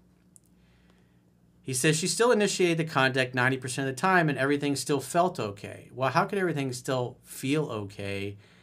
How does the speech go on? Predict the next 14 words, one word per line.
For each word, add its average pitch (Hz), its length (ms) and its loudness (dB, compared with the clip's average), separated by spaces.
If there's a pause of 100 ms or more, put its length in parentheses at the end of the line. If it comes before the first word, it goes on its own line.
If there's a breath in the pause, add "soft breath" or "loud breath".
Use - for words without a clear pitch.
(140 soft breath)
if - 80 -8
she's 113 180 -8
not 120 300 0
into 120 180 -4
having 110 300 -4
sex, 127 400 2
she's 110 160 -10
not 117 220 -6
saying, 117 260 -6
"I 107 80 -6
love 123 260 -2
you," 120 160 0
as 117 120 -4
much, 117 420 -6